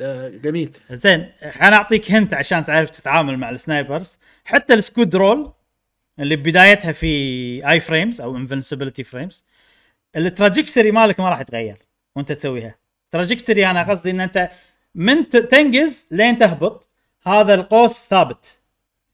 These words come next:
Speaker 2: فأنا أصوب عليك as you land لمن أنت تهبط.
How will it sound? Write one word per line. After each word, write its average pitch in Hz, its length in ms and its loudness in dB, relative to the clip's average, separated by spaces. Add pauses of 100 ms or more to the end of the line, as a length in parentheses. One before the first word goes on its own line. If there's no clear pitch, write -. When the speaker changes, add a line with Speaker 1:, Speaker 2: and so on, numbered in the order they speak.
(340)
Speaker 2:
فأنا 311 680 2
أصوب 294 360 2
عليك 294 320 4 (280)
as 220 120 6
you 220 160 2
land 120 280 -4 (1400)
لمن 214 360 0
أنت 208 200 -4
تهبط. 156 360 -6